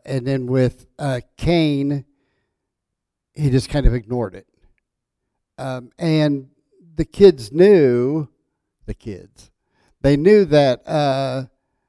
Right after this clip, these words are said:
uh, about blood sacrifices, because that's how Adam and Eve,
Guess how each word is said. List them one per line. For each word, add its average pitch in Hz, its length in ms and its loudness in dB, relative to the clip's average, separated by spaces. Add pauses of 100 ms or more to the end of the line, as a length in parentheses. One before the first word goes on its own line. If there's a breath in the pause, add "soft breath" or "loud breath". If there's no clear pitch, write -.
(380)
uh, 123 300 -6 (460)
about 160 520 2
blood 147 560 4
sacrifices, 127 1080 -6
because 135 1160 -2 (920)
that's 131 320 -4
how 127 640 -2 (460)
Adam 131 360 -4
and 123 100 -2
Eve, 123 640 0